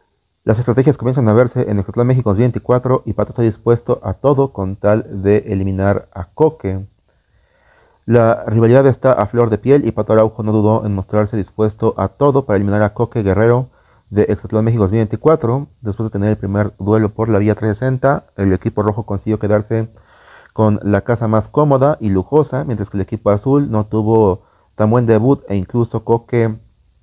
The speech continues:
fue blanco de burlas al no poder ganar ni uno de los duelos.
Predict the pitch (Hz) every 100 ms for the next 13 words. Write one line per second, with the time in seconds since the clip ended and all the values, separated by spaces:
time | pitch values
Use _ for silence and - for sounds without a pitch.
0 | _ _ _ _ - - 110 110 113 98
1 | 92 123 120 127 - 95 101 98 101 95
2 | 95 98 110 _ _ _ _ - 107 117
3 | 101 95 95 139 143 117 - _